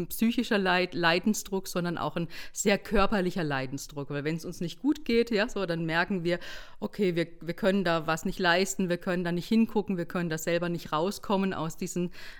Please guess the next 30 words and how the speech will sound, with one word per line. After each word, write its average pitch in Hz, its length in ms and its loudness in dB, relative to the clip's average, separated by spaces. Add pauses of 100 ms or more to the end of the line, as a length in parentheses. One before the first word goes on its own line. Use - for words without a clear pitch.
aus 180 180 -6
diesen 190 240 -2
Irrwegen, 190 680 6
quasi. 165 520 0 (340)
Und 202 140 2
das 196 60 -2
Systemische 220 520 4
hilft 220 380 2
uns, 208 340 2
diese 208 220 -2
Verstrickungen 226 760 2
im 175 80 0
Hintergrund, 156 600 -2
also 151 220 -4
diese 160 200 -4
ungelösten 208 640 6
Konflikte, 214 720 2
die 185 260 -2
wir 196 200 6
dann 190 260 0
auch - 260 -2
im 180 160 -4
Körper 185 380 2
tragen 160 460 0
und 185 160 0
auch 147 160 -4
in 170 80 -2
der 156 100 -2
Seele 165 320 -2
tragen, 180 420 -4